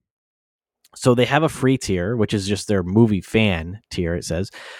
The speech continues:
Uh, five extra points for every one dollar spent on eligible admission and concession purchases. Redeem one thousand points for free general or three D admission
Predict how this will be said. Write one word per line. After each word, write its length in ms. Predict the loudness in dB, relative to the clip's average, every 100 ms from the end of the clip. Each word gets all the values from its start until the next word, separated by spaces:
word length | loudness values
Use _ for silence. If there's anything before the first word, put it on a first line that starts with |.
| -16 -4
Uh, 340 | 2 4 2 0
five 500 | 0 2 6 4 4
extra 380 | -2 0 -2 -2
points 400 | 2 2 2 0
for 140 | 0
every 180 | 4 4
one 260 | 4 4
dollar 220 | 4 4 2
spent 380 | -2 -2 -2
on 160 | -4 -4
eligible 600 | 0 2 2 0 0 0 -6 -20 -20 -20 -4
admission 460 | 0 2 2 2 -2
and 180 | -4
concession 440 | -8 -6 -4 -6 -6
purchases. 640 | -8 -8 -12 -10 -10 -10 -16 _ _ -4
Redeem 340 | 2 4 4
one 200 | 4 2
thousand 480 | 2 2 2 -2 -4
points 400 | -4 -4 -6 -10
for 240 | -8 -8
free 340 | -8 -2 -2 0
general 400 | -2 -2 -2 -4
or 160 | -8
three 300 | -6 4 6
D 60 | 6
admission 420 | 2 -2 -4 -6